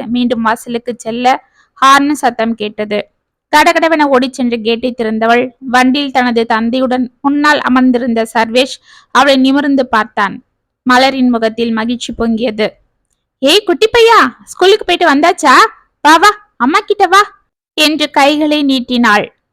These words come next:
டக்கென்று முகத்தை திருப்பிக் கொண்ட சர்வேஷ், "அப்பா போலாம்ப்பா" என்று கூறியதும் அருணுக்கு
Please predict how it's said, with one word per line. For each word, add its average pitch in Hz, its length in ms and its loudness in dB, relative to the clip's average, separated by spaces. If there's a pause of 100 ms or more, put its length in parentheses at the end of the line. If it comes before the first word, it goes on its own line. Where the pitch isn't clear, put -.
(240)
டக்கென்று 392 560 0
முகத்தை 302 320 -2
திருப்பிக் 254 380 -6
கொண்ட 240 320 0
சர்வேஷ், 240 420 -2 (560)
"அப்பா 240 360 2 (360)
போலாம்ப்பா" 285 640 4 (220)
என்று 262 320 -2 (100)
கூறியதும் 269 540 0 (500)
அருணுக்கு 320 540 0